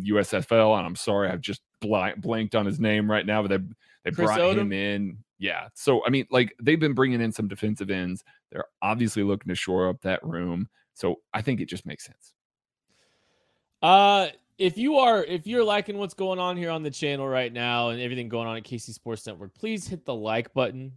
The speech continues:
Speaker 2: Please hit the subscribe button. It helps us while we're doing this live show. It helps us,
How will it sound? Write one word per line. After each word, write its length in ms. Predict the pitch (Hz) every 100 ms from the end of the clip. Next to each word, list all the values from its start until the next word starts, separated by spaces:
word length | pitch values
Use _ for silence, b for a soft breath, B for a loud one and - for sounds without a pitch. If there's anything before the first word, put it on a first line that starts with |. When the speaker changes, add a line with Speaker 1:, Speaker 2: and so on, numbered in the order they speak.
| _
Speaker 2:
Please 300 | - 202 135
hit 160 | 127 -
the 80 |
subscribe 640 | 104 110 92 - 104 101 92
button. 300 | 101 92 104
It 120 | 104
helps 340 | 131 135 - 127
us 240 | 120 -
while 160 | 113 113
we're 80 |
doing 240 | 104 107 101
this 180 | 98 147
live 260 | 147 139
show. 300 | - 143 135
It 140 | 120 104
helps 340 | 120 107 -
us, 280 | 113 -